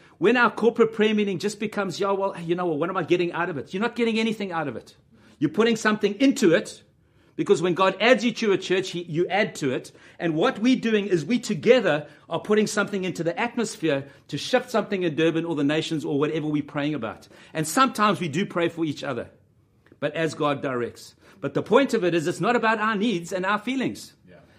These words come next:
Speaker 1: a corporate prayer meeting. It's also not directed to my own emphasis, because we've all got an emphasis. We prefer to pray for this or prefer to pray for that. When we come into a corporate prayer meeting, it's not about that. It's about submitting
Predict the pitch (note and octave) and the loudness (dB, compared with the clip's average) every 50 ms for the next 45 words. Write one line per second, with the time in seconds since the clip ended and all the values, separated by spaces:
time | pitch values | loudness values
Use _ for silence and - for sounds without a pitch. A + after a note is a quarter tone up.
0 | _ - - - - E3+ E3+ E3 E3+ D#3+ - E3 D#3+ D#3 D3+ C#3+ A#2+ G#2 F#2 - | _ -18 -10 -6 -4 -4 -2 -2 -4 -4 -2 -2 -2 0 0 -2 -4 -4 -8 -14
1 | - _ _ _ _ _ _ _ _ - - - - F#3 - C#4+ C4 C#4 C4 - | -18 _ _ _ _ _ _ _ _ -20 -18 -10 -6 -4 0 4 6 6 6 6
2 | B3 G#3 G3 A3 B3+ B3 - B3 A3 G#3+ G3+ A#3 A#3+ A#3 - G#3+ - - A#3+ A3 | 2 2 4 4 2 2 4 4 6 8 8 6 6 6 2 -4 -2 0 2 2
3 | A#3 A#3 - A3 B3 B3 B3 A#3+ B3 C4 B3+ - A#3+ A3+ - - B2+ - - - | 2 2 2 4 4 4 4 4 2 0 0 0 -2 -4 -2 -2 -6 -8 -8 -12
4 | - - _ _ _ _ _ _ _ _ _ _ _ _ _ _ _ _ - G#3+ | -16 -20 _ _ _ _ _ _ _ _ _ _ _ _ _ _ _ _ 2 4
5 | G#3 - F#3+ A#3 A3 A#3 A#3 A3+ B3+ B3+ - A3+ A3 A#3 G#3+ A#3 C4 B3+ B3+ A#3+ | 4 4 4 0 2 4 6 6 6 6 6 4 4 4 4 2 0 0 -2 -2
6 | - - B2+ G2+ - - - - _ _ _ _ _ _ _ _ _ - - - | -2 -4 -6 -10 -12 -14 -20 -20 _ _ _ _ _ _ _ _ _ -6 -6 -4
7 | - - E3 C#3+ F#3+ G3+ G3+ G3+ G#3 - - G3+ G#3 G3+ G3+ F#3+ G#3+ B3 A3+ - | -2 -4 -2 2 2 2 2 2 0 -2 -2 -2 -2 0 0 2 2 2 2 2
8 | E3+ C#3 E3 E3+ E3 - G3 G3 G3 G3 - - F#3 F3+ F3+ F#3 F#3 G3 D3 - | -2 -2 -2 -2 0 2 2 2 0 -2 -4 -2 -4 -4 -4 -4 -2 -2 -2 -4
9 | - - - - - - C#3+ D3+ C#3+ - F#3+ G#3 A#3 A3 - G3 D3+ - - A#3 | -6 -12 -20 -12 -6 -2 -2 -2 -2 0 -2 -2 -2 0 0 0 0 2 2 2
10 | B3+ - B3 - - - E3+ E3 D#3 E3 E3 F3 D#3 D#3 F3+ G3+ A#3 B3 G3 F#3 | 2 4 2 0 0 0 -2 0 0 0 0 0 -2 0 -2 -2 -2 0 0 -2
11 | E3 D#3+ - E3+ D#3+ D3+ - F3 F#3 F#3 F3+ - - - E3+ D3+ E3+ A#3 C#4 C#4+ | -2 -2 -2 -4 -4 -4 -4 -4 -2 -2 -2 -2 -2 -4 -4 -2 0 0 0 2
12 | A3+ D#3 E3 D#3+ D#3+ | 2 2 0 0 -4